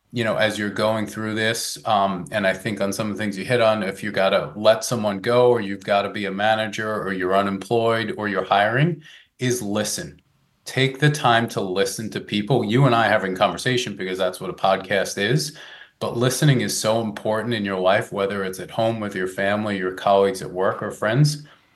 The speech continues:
Listen to them because they want your advice sometimes, or they just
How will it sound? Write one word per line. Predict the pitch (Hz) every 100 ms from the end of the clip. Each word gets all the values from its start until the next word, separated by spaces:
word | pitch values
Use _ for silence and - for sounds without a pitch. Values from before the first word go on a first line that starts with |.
| _ _
Listen | 120 127 113 98
to | 107
them | 98 101 143 160 - _ _ _ -
because | 117 - 113 107 104 - - _ _ _ _ -
they | 110 113
want | 107 110 117 123
your | 131 123
advice | 123 104 113 123
sometimes, | 143 143 139 156 180 180 - -
or | 123
they | 113 113 107
just | - 127 117 117 -